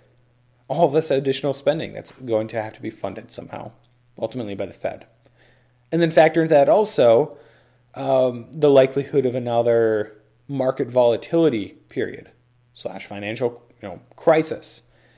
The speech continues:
because of the coming bankruptcies, defaults, really poor earnings, potentially another crash in the stock market. You know, factor that in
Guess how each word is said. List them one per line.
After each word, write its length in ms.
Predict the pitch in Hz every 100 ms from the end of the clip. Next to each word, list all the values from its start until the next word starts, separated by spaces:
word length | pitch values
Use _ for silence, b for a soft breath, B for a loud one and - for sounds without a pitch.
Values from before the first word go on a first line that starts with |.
| b b
because 480 | - 135 - 160 139
of 260 | 123 120 110
the 100 | 113
coming 280 | - 92 -
bankruptcies, 1000 | 143 147 135 131 127 127 117 117 113
defaults, 840 | - - - 123 113 110 113 - - b b b b -
really 260 | 113 110
poor 300 | - - -
earnings, 560 | 151 151 139 127 127 123
potentially 320 | - 107 -
another 240 | 104 95 90
crash 400 | - 95 95 -
in 60 |
the 60 | -
stock 440 | - 160 135 135
market. 460 | 135 123 117 117 B B B B -
You 80 |
know, 60 | 117
factor 400 | - 143 - 131
that 300 | 147 170 160
in 380 | 117 113 147